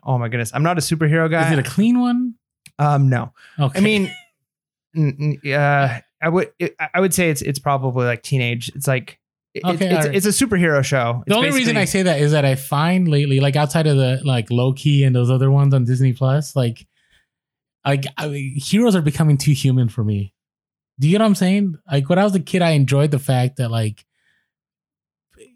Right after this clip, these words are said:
Speaker 2: heroes
Speaker 1: It's just
Speaker 2: didn't
Speaker 1: simple black and white.
Speaker 2: No,
Speaker 1: Like,
Speaker 2: it was
Speaker 1: good
Speaker 2: just
Speaker 1: versus
Speaker 2: like,
Speaker 1: evil.
Speaker 2: like, Superman didn't feel the need to, like, swear.
Speaker 1: Mm.
Speaker 2: You know what I mean? Superman, I didn't have to hear that, you know, Superman had relations with people. Like,
Speaker 1: Mm.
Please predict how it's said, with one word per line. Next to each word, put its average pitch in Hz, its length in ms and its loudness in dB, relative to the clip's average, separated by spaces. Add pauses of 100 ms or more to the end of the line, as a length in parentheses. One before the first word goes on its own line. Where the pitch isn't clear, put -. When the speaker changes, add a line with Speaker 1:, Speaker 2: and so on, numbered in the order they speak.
Speaker 2:
heroes 147 420 0
Speaker 1:
It's 131 40 2
just 139 60 2
Speaker 2:
didn't 135 80 0
Speaker 1:
simple 135 200 0
black 123 260 -4
and 123 120 -4
white. 123 240 -2 (340)
Speaker 2:
No, 269 360 2
Speaker 1:
Like, 202 100 0
Speaker 2:
it 196 80 2
was 214 100 2
Speaker 1:
good - 40 0
Speaker 2:
just 220 180 0
Speaker 1:
versus - 20 -2
Speaker 2:
like, 208 200 2
Speaker 1:
evil. 131 340 0 (180)
Speaker 2:
like, 180 140 -2
Superman 220 540 0
didn't 180 220 0
feel 170 180 0
the 160 80 2
need 147 180 2
to, 135 120 2
like, 120 180 -2
swear. 113 500 -2 (260)
Speaker 1:
Mm. 127 420 -2
Speaker 2:
You 160 100 2
know - 20 2
what 165 60 2
I - 20 4
mean? 175 200 4
Superman, 190 520 0
I 165 140 0
didn't 190 160 2
have 165 200 0
to 160 100 0
hear 156 320 2
that, 135 260 0 (400)
you 147 120 0
know, 131 360 0
Superman 143 560 2
had 123 480 -2
relations 131 600 0
with 107 140 -4
people. 107 360 -6
Like, 131 220 0
Speaker 1:
Mm. 101 180 -10